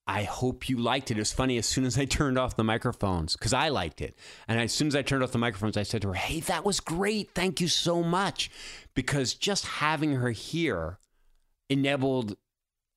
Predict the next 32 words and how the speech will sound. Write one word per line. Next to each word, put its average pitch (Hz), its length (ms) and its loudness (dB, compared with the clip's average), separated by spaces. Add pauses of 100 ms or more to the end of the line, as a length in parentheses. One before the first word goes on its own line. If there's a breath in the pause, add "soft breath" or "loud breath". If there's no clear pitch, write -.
(440)
it, 143 120 -2
it 151 120 0
just 151 180 0
felt 147 160 2
so - 160 2
much 139 240 0
more 123 180 2
real 131 300 2
to 127 60 2
me 113 100 2
than 101 140 2
if - 80 -2
I'm 113 140 2
just - 160 0
sitting 117 200 0
alone 110 240 2
in 104 80 2
front 113 180 0
of 101 60 0
a 101 60 2
microphone 101 640 0 (200)
spewing 117 360 -2
out 107 120 0
ideas. 110 440 0
And 101 120 -2
I 98 60 -2
thought 113 240 -2
she - 300 -2
said 127 280 0
important 120 460 -2
stuff, 117 460 -2
and, 107 200 0